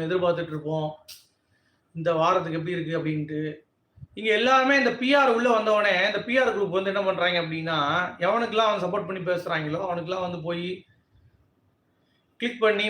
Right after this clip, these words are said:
மக்களே பார்க்காம ஒரு ஷோ வந்து போயிட்டு இருக்கு அப்படிங்கிறது பார்க்க முடியுது. மக்கள் அவ்வளோ பார்க்காத ஒரு ஷோ. நேத்து பிரஜன் வந்து அவ்வளோ தூரம் அலப்பறை பண்ணிருக்கான். இதே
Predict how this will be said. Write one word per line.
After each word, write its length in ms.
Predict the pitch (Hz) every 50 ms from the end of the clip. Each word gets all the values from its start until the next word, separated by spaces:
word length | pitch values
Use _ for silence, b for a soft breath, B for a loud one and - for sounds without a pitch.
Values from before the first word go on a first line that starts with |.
| 208 185
மக்களே 400 | 185 185 - - 269 262 277 285 277 277
பார்க்காம 500 | 220 220 233 - 233 240 233 233 220 220 220 233 240 247 247 - - -
ஒரு 160 | - 190 180
ஷோ 200 | - - 202 208 208 202
வந்து 200 | 190 190 190 165 175
போயிட்டு 220 | 190 190 160 170
இருக்கு 200 | 175 165 175 170
அப்படிங்கிறது 400 | 156 160 160 156 165 160 180 175
பார்க்க 340 | 151 160 156 160 156 156 151
முடியுது. 260 | 143 151 147 143 - - _ - B B B B B _ _ -
மக்கள் 320 | - - - 262 233 202
அவ்வளோ 220 | 185 196 214 214 208 202
பார்க்காத 440 | 190 202 220 220 - 226 226 226 226 208
ஒரு 140 | 190 160
ஷோ. 180 | 156 - 165 147 - - _ _ - - - _ _ -
நேத்து 240 | 165 175 175 165
பிரஜன் 280 | 147 175 175 202 247 240
வந்து 140 | 233 233 220
அவ்வளோ 200 | 180 170 185 196 196
தூரம் 140 | 208 214 190
அலப்பறை 220 | 190 190 196 190 175
பண்ணிருக்கான். 380 | 175 170 170 160 151 143 147
இதே 100 | 160 185